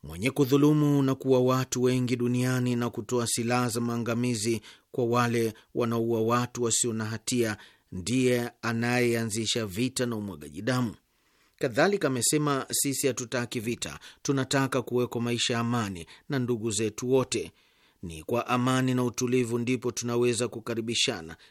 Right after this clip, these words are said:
Kila anayekuja Iran ni mgeni wetu mpendwa." Maonyesho ya kumi na nane ya kimataifa utalii yanayofanyika katika sehemu ya kudumu ya maonyesho ya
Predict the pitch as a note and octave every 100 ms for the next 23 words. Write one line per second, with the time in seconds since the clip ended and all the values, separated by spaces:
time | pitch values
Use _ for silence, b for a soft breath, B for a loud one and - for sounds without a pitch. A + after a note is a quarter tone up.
0 | b - F3 C#3+ C3 A#2+ B2+ B2 A#2+ A#2
1 | A#2+ B2 B2+ A#2+ A2+ B B C#3 A2+ A2
2 | G2+ F#2+ F2+ E2 - C3 B2+ A#2 D#3 B2+
3 | G2+ _ b b b b b C#3 D3+ G#3
4 | - F3 D3 C#3+ C3 C3 B2+ B2+ C3 C3+
5 | B2+ B2 A#2+ A2+ B2+ C3 A#2+ - A#2 B2+
6 | A#2+ A#2 - A#2 B2 C3 A#2+ A2 B B
7 | - - A#2 A2 B2 B2 A#2+ A#2 A2+ B2+
8 | B2 A#2 A#2+ B2 A#2 A#2+ A#2 A2+ - A#2+
9 | A#2 A2